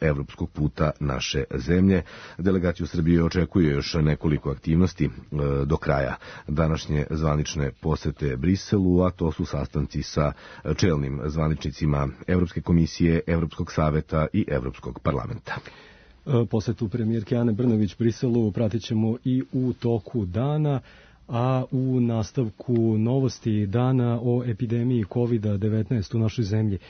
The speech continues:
Speaker 2: Koronavirus ne posustaje, pozitivna je svaka druga testirana osoba, vrh ovog talasa očekuje se sredinom februara. Da sa rastom broja zaraženih raste i broj zaražene dece, uočavaju pedijatri u covid ambulantama i dečijim bolnicama.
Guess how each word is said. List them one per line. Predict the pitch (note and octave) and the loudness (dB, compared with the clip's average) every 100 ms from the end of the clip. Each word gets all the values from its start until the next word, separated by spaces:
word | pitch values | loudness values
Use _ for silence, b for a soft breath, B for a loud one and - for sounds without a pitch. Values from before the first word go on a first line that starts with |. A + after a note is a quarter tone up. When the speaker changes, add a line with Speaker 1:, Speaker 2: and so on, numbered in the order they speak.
| B B B | B B B
Speaker 2:
Koronavirus | - C#3 D3+ C3+ D3 D3 C#3 | 2 6 6 6 4 2 4
ne | C3+ B2+ | 4 4
posustaje, | C3 - B2 - - C#3+ B2+ G#2 | 2 2 0 0 2 4 4 2
pozitivna | C3 B2+ A#2+ - A#2 A#2 | 2 2 2 0 2 2
je | A2 | 2
svaka | F#2 A#2 B2+ - A#2+ | 0 0 0 2 0
druga | G2+ C3 A#2+ | 2 2 2
testirana | G2 A2+ A2 C#3+ A#2 A2 | 0 0 0 0 2 4
osoba, | A#2 B2 C#3+ A#2+ | 2 2 0 2
vrh | A2+ C3 C#3 C3 | 2 2 2 2
ovog | C3 A#2 | 0 0
talasa | B2+ C3 A2+ A#2+ | 0 0 0 0
očekuje | G#2+ B2+ - C3+ | 0 0 2 0
se | - | 0
sredinom | G2+ A2+ G#2+ B2+ A#2+ | -2 0 2 4 4
februara. | G#2+ A2+ F#2 F2+ F#2 B B B B - | 2 0 0 -2 -4 B B B B -2
Da | G#2+ | 0
sa | - | 2
rastom | A#2+ C#3+ - B2 B2+ | 4 2 2 2 4
broja | A#2+ B2 C#3+ A2 | 2 4 4 2
zaraženih | G2 A2+ C3 A#2+ A2 G2+ | 2 2 2 2 0 2
raste | A#2+ - B2 | 0 2 0
i | |
broj | G#2 C3 A#2 | 2 2 2
zaražene | F#2 A#2+ C3 A2 G#2+ G#2 | 2 2 2 2 0 2
dece, | G#2+ G2+ A2 | 0 0 0
uočavaju | G2+ G#2+ B2+ A#2+ B2+ F#2+ | 0 0 0 2 2 2
pedijatri | A2 G2+ A#2 A#2+ B2 | 0 2 2 2 2
u | A2 G2+ | 0 2
covid | A#2 A#2 A2 | 2 2 0
ambulantama | G#2 G2 A2 A2+ C3 A#2+ | 0 0 2 2 2 2
i | G#2+ | 2
dečijim | G#2 - A2+ | 0 0 0
bolnicama. | G#2 A2+ A#2+ - F#2+ | 2 4 4 2 -2